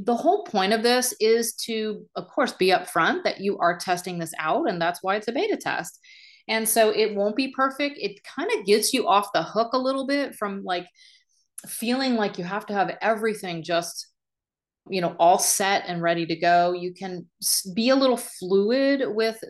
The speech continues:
the stuff you're delivering, and don't be afraid to add things in. And then when you get to the end, you've got some great testimonials. People have gone through it. You've gotten some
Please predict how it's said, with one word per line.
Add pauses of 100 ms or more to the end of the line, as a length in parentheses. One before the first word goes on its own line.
(100)
the
stuff
you're
delivering,
and
don't
be
afraid
to
add
things
in.
And
then (320)
when
you
get
to
the
end,
you've
got
some
great
testimonials.
People
have
gone
through
it.
You've
gotten
some